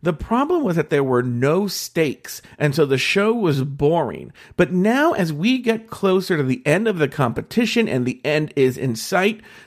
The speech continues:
the stakes are raised, and the girls, the claws are coming out, and the girls are going after each other. I am here for it. I am living for it.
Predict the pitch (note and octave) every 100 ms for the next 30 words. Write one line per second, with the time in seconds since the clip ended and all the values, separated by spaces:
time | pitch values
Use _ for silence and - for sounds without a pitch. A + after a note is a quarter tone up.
0 | - D3 - - F#3+ F3+ - D3+ C3+ B2
1 | D3 F3+ G#3 A#3 - C#3+ C3 C3 A2+ D#3
2 | G3 A3 B3 A3 - - C#3+ - F#3 G#3+
3 | C4 A3 E3 G3 F#3 D#3+ C3+ - - -
4 | C3 B2+ B2+ A2+ D#3 F3+ A3 G#3+ C3+ A2+
5 | C#3+ D#3 E3+ E3+ - C#3+ D#3 - D#3+ D3+
6 | D#3+ D#3 D#3 D#3+ - C#3 B2+ A#2+ A#2+ -
7 | A3+ A#3 A3+ A3 A3 - F#3+ G3 E3 C3
8 | A#2 - A2+